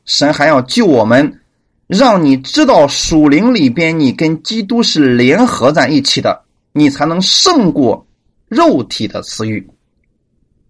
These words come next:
你要知道你现在属灵的生命是坐在天上，你才能胜过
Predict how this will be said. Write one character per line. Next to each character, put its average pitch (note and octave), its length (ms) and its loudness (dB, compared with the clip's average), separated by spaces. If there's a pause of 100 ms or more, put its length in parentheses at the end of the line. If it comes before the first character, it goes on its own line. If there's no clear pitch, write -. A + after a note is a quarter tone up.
(560)
你 G#3 100 0
要 B3 160 2
知 F#3+ 160 0
道 B3 120 2
你 F3+ 140 0
现 A3+ 240 0
在 F#3+ 240 0 (240)
属 F#3+ 340 -2
灵 F3+ 200 2
的 A3 100 2
生 G#3+ 180 -2
命 G3+ 140 0
是 F#3+ 160 2 (180)
坐 B3+ 520 4
在 A2+ 340 2 (100)
天 D3+ 280 0
上， G2 280 -4 (460)
你 C3 140 0
才 B2 140 -6
能 A#2+ 140 0
胜 D3 440 0
过 G2 280 -6